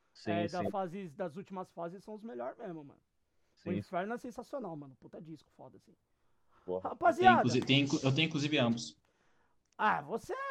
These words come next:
Speaker 2: é, você é rico, Fofo.
Speaker 1: É o rei dos, é o rei dos
Speaker 2: <laughs> É o
Speaker 1: C Ds.
Speaker 2: rei
Speaker 3: Ih, mano,
Speaker 2: dos
Speaker 3: é
Speaker 2: discos.
Speaker 3: rico, cara.
Speaker 2: É o rei do C D, o cara compra,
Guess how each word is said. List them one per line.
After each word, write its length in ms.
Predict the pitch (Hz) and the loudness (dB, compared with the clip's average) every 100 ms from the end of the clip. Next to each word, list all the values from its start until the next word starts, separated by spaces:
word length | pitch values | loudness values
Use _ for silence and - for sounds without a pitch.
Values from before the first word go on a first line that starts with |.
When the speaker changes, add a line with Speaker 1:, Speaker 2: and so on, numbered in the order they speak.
| 466 | -4
Speaker 2:
é, 80 | 220 | -4
você 220 | 156 - 494 | -6 -8 -8
é 60 | |
rico, 340 | 262 220 - 170 | -6 -8 -8 -14
Fofo. 220 | - - | -2 8
Speaker 1:
É 60 | |
o 40 | 131 | 10
rei 200 | 139 156 | 12 12
dos, 260 | 151 113 110 | 10 4 6
é 140 | 113 | 8
o 40 | |
rei 160 | 117 135 | 10 10
dos 120 | - | 6
Speaker 2:
<laughs> 80 | - | 0
É 40 | |
o 40 | 123 | 6
Speaker 1:
C 60 | |
Ds. 60 | 110 | 8
Speaker 2:
rei 80 | 240 | 10
Speaker 3:
Ih, 20 | |
mano, 160 | 381 370 | 12 12
Speaker 2:
dos 60 | 339 | 12
Speaker 3:
é 80 | 330 | 12
Speaker 2:
discos. 160 | 170 | 12
Speaker 3:
rico, 220 | - 330 | 10 6
cara. 240 | - 170 165 | 12 12 12
Speaker 2:
É 20 | |
o 160 | - 220 | 12 12
rei 160 | 311 226 | 12 10
do 60 | |
C 160 | 262 254 | 10 10
D, 220 | 226 262 | 10 10
o 60 | - | 8
cara 260 | 247 285 | 6 6
compra, 580 | - 277 277 262 196 156 | 4 -2 2 2 2 -2